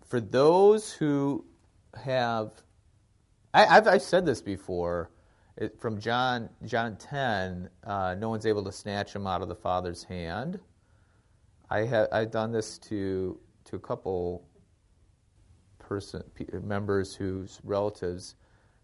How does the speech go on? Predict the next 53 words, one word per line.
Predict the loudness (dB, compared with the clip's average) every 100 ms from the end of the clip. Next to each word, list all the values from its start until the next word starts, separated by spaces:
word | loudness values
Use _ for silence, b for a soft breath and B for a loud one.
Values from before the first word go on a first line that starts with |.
| _
who | -4
have | -2
been | 4
baptized | 4 4 2 2 4 0
and | -6
they | -6
kinda | -4
left | -2 -2 -2
the | -8
church, | -12 -8 -4 -4 -4 -10
and | -10
they're | -4
like, | -2 -4 -8 -14
you |
know, | -6
"I | -4
don't | -2
know | -2
if | -4
he | -8
can | -10 -8
be, | -6 -4 -6 -8
you | -12 -8
know, |
I | -8
don't |
know | -8
if | -10
he |
can | -10
have | -8 -6
a | -10
funeral." | -10 -8 -6 -6 -8 -14 -20 _ _ _ _ _ _ _ _ _ _
And | -8
I'm | -4
like, | -4 -4 -2
"Well, | 0 0 -2 -8 _ _ _ _ _ _ -14
you | -8
know, | -6 -6 -6
let's | -6 -6 -10 -16 -4
play | -2
this | -2 2
out. | 4 6 4 -6 _ _
Let's, | -10 -8
a-, | -6
I | -6
mean, | -6
I'll | -4
ask | -6 -8
you |
a | -12
few | -10
questions." | -8 -8 -10 -16 -18